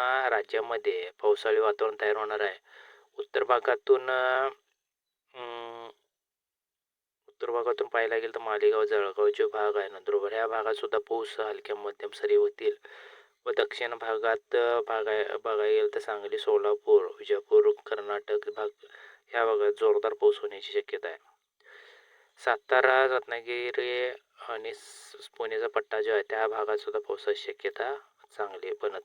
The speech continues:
चाललेली आहे. हा झाला या आठवड्याचा ठोकताळा. चोवीस तासाचा अंदाज दररोजच्या दररोज तुम्ही पाहत चला, का तर महत्त्वाचे ज्यावेळी वाटत असते त्याच वेळी मी व्हिडिओ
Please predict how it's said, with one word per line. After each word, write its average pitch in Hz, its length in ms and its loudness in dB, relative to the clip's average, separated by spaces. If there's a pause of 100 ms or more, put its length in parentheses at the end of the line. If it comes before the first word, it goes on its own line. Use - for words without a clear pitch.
चाललेली 90 340 -8
आहे. - 80 -18 (1160)
हा 117 180 2
झाला 113 340 -2
या 113 220 -2 (100)
आठवड्याचा 110 600 -2 (380)
ठोकताळा. 98 480 -2
चोवीस 107 380 -8
तासाचा 110 380 0
अंदाज 104 280 2 (180)
दररोजच्या 104 380 4
दररोज 202 180 6
तुम्ही 104 280 -14
पाहत 104 220 2
चला, 113 220 -2 (880)
का 107 100 0
तर 113 400 0 (140)
महत्त्वाचे 113 640 -2
ज्यावेळी 113 300 2
वाटत 107 200 2
असते 104 340 0
त्याच 104 220 4
वेळी 107 180 6
मी 110 200 -10
व्हिडिओ 107 460 2